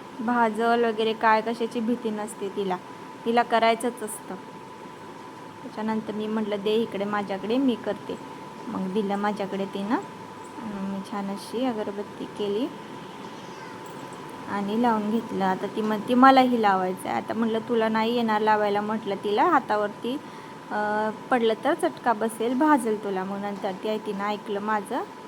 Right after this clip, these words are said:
तर मग, अ, शांत बसली. मग बघा, नंतर हात जोडून म्हटलं, "तू देवाला नुसतं पाया पड, काही करू नकोस, लांब, लांबच बस," म्हटलं, "नाहीतर तुला भाजेल." मग ऐकलं, तशी ऐकते पण ती सांगितलेलं.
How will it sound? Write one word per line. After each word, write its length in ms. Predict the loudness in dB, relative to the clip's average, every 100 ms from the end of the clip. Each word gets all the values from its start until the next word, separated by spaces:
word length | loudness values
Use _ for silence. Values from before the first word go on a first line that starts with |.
| -8
तर 40 |
मग, 220 | -6 -4
अ, 300 | -6 -6 -6 -4
शांत 300 | -4 -4 -4
बसली. 460 | -6 -6 -6 -4 -4
मग 140 | -4 -8 -12 -14 -16 -16 -12 -6
बघा, 280 | -4 -2 -4
नंतर 200 | -4 -4
हात 240 | 2 2 2
जोडून 280 | -2 -2 0
म्हटलं, 360 | -2 0 0 0
"तू 540 | -2 -10 -6 -4 -2
देवाला 420 | 0 2 2 2
नुसतं 300 | 2 0 -2
पाया 320 | 6 8 8
पड, 220 | 4 -2 -4 0
काही 220 | 2 2
करू 240 | 0 -4
नकोस, 320 | -4 -6 -8 -6 0
लांब, 240 | 0 0 -4 -12 -4
लांबच 420 | 0 2 2 -2
बस," 200 | -2 -4 -4
म्हटलं, 340 | -4 -4 -4 -6 -10 -14 -12 -10
"नाहीतर 240 | -6 -6
तुला 320 | -4 0 2
भाजेल." 520 | 6 8 8 4 -2 -6 -12 -16 -16 -16 -14 -10
मग 320 | -6 -4 -2
ऐकलं, 400 | 0 0 -2 -6 -4
तशी 220 | -6 0 6
ऐकते 500 | 8 8 4 -2 0
पण 220 | 2 2
ती 140 | 2
सांगितलेलं. 760 | 4 4 4 -2 -4 -4 0 0